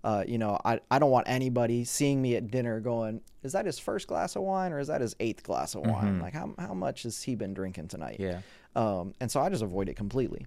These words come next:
Speaker 2: For sure.
Speaker 1: Um, but just throwing that out there 'cause some people are gonna be like, "But
Speaker 2: Yeah.
Speaker 1: alcohol is not a sin." No, it's not.
Speaker 2: No, but I, I think that's a great, uh, point to highlight because,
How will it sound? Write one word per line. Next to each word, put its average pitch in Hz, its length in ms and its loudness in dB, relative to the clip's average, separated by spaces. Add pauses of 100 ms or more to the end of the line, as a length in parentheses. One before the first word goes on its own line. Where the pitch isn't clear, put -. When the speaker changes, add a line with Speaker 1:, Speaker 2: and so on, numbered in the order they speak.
(120)
Speaker 2:
For - 120 -6
sure. 113 140 -2
Speaker 1:
Um, 101 460 -2
but 110 180 0 (300)
just - 200 -2
throwing 135 200 6
that 113 120 4
out 104 140 4
there 104 140 2
'cause 107 200 -2
some 110 140 0
people 110 220 0
are 104 40 0
gonna 104 60 -2
be 104 60 2
like, 95 160 -2 (100)
"But 269 200 -6 (460)
Speaker 2:
Yeah. 143 200 0
Speaker 1:
alcohol 220 220 2
is 214 100 -6
not 262 160 -4
a 220 60 -6
sin." 247 380 -6
No, 226 340 -2
it's - 160 -2
not. 226 200 -2 (440)
Speaker 2:
No, 147 180 4
but - 120 0
I, 117 80 4 (100)
I - 20 2
think 151 220 2
that's 110 340 2
a 104 80 0
great, 107 360 4 (200)
uh, 87 180 0
point - 460 12
to 90 200 4
highlight 95 360 4
because, 90 560 0